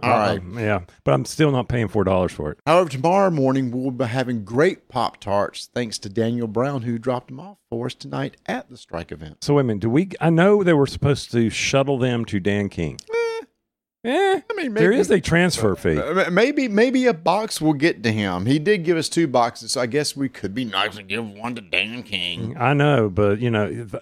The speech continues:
Speaker 2: that could be the surcharge. I mean, you know, uh, freight is up. You know,
Speaker 1: That's
Speaker 2: Lo-,
Speaker 1: true.
Speaker 2: Logistics Yellow is in bankruptcy, so yeah, we're an independent carrier.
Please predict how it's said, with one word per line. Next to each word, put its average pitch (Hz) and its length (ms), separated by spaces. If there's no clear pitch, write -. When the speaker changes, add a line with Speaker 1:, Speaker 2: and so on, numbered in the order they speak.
Speaker 2:
that 147 220
could 196 180
be 214 120
the 233 100
surcharge. 123 800
I 123 60
mean, 139 280
you 135 100
know, 107 220
uh, 123 440
freight 196 520
is 95 200
up. - 540
You 117 120
know, 123 280
Speaker 1:
That's 113 240
Speaker 2:
Lo-, 127 60
Speaker 1:
true. 117 180
Speaker 2:
Logistics 120 500
Yellow 156 440
is 113 260
in 104 140
bankruptcy, 135 760
so 107 360
yeah, 113 160
we're 120 320
an 113 80
independent 127 480
carrier. 107 500